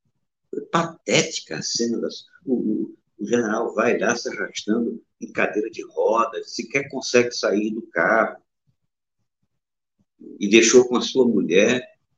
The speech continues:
a, a conversa, com, porque não, não, não tem condições de falar, ele é afônico,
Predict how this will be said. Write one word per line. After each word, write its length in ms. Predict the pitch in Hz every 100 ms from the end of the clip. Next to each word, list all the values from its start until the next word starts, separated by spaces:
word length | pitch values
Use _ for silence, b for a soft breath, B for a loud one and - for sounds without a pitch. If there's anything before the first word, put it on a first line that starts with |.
| _ _ _ _ _
a, 460 | 82 80 71 - - - _
a 80 | -
conversa, 760 | - 104 - 92 117 - - -
com, 280 | 78 78 82 - -
porque 240 | - 147
não, 140 | 101 -
não, 640 | 127 98 85 85 82 82
não 80 | 80
tem 200 | 107 110
condições 360 | 85 85 90 87
de 100 | -
falar, 420 | 80 78 78 73
ele 120 | 76
é 80 | 85
afônico, 600 | - - 87 78 -